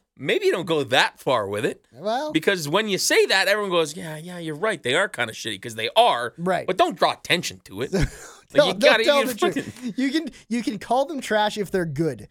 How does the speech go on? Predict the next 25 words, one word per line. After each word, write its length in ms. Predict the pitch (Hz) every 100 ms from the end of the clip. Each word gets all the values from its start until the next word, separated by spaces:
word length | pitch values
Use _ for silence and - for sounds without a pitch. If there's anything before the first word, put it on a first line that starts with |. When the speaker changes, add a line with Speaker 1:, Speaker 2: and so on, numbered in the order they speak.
| -
Speaker 1:
Right. 280 | 139 147 -
Speaker 2:
'Cause 160 | 208 190
then 160 | 240 233
everyone's 420 | 220 214 202 180
like, 180 | 196 233
"Oh, 200 | 330 294
Speaker 1:
Uh, 40 |
Speaker 2:
boo." 240 | - 359 349
Speaker 1:
fuck 240 | 262 302
you. 240 | 285 311 -
That's 200 | 226 262
Speaker 2:
<laughs> 20 |
Yeah. 40 |
Speaker 1:
not 260 | 185 175 -
true. 300 | 180 175 220
But 160 | 208
if 100 | 208 185
it's 140 | 165
true, 220 | 214 226 254
Speaker 2:
You're 240 | 170 151
Speaker 1:
you're 80 | 226
like, 120 | 214
Speaker 2:
like, 0 |
"Oh, 200 | 202 247 233
yeah. 280 | 226 226